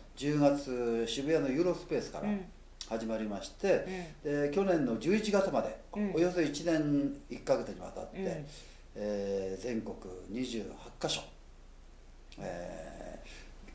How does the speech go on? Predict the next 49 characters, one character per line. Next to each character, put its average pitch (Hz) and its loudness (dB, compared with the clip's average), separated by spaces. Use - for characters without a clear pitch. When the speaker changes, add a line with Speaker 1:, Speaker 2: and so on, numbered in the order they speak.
Speaker 1:
ー、 151 6
映 175 10
画 202 8
館 127 6
が - -6
六 127 -2
箇 131 0
所 - -8
か - -10
な。 - -6
Speaker 2:
う 196 0
ん。 190 0
Speaker 1:
そ 156 -6
れ 151 -2
で、 151 8
ラ 139 10
イ 165 8
ブ 156 8
ハ 143 6
ウ 143 6
ス 117 -2
が 101 0
二 113 2
十 98 -4
二 - -10
箇 - -4
所、 240 -2
Speaker 2:
う - -6
ん。 - -6
Speaker 1:
え 190 4
ー、 147 0
え 92 -6
ー、 - -6
ト 135 0
ー 123 0
タ 107 -2
ル - -8
で 101 -6
二 120 0
十 98 -4
八 - -10
箇 - -2
所、 - -6
Speaker 2:
う 196 0
ん。 202 2
Speaker 1:
え 185 -2
ー、 110 -12
一 - -8
年、 95 -6